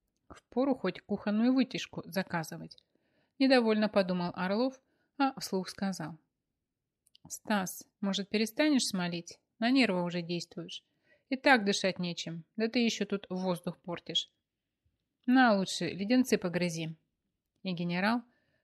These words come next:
катнул по столу жестяную баночку со сладостями.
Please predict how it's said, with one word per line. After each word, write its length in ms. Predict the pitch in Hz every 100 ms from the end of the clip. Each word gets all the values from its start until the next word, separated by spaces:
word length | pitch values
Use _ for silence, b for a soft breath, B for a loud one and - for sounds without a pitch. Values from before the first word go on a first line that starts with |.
| -
катнул 460 | 269 269 254 240
по 120 | 233 220
столу 340 | - 185 196
жестяную 500 | 196 - 185 185 202
баночку 520 | 180 175 175 - 185
со 160 | - 190
сладостями. 680 | - 170 165 160 - 165 156